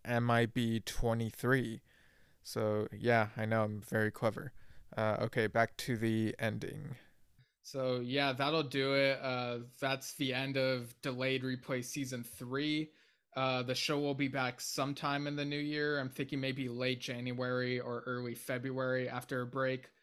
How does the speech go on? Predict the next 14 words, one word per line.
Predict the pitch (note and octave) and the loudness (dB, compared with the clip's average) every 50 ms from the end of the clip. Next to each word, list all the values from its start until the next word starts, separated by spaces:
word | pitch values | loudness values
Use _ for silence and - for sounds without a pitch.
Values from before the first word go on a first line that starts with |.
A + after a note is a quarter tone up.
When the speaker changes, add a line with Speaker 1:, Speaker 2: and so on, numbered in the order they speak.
| _ _ _ _ _ _ _ | _ _ _ _ _ _ _
Speaker 2:
But | C3 C3 B2 B2 B2 A#2+ A#2+ A#2+ - | -2 0 2 2 2 0 0 -2 -2
yeah, | B2 C3 C#3+ C#3+ C3+ B2+ | 0 2 2 2 4 2
it'll | B2+ B2+ | 2 0
be | A#2+ C3 | 0 -2
fun | B2 B2+ - C#3 B2 B2+ B2+ B2 B2 B2+ | -6 -4 -2 -2 0 0 0 -2 -4 -4
bringing | C3+ C3 B2+ A#2+ | -4 -4 -4 -4
the | A#2 | -6
show | A#2 - - C3+ B2 B2 | -6 -4 -2 -2 -2 -2
back. | B2 C3+ B2+ B2+ B2+ B2+ | -2 0 0 0 0 0
It'll | C#3+ C#3 D3+ D3+ | 0 0 0 0
be | C#3+ F3 E3 D#3+ D#3+ D#3 C#3+ C3+ C3+ C3 - | 0 2 4 4 4 4 4 2 0 -2 -2
every | - C#3 C3+ C3 - D3 C3+ B2+ A#2+ | -2 -2 0 0 0 0 0 0 -2
other | A#2 B2+ B2+ C3+ C3+ | -2 -4 -2 -2 -2
week | C3 C3+ C#3 C3+ C3+ C3+ C3 - | -2 0 0 0 0 -2 -4 -6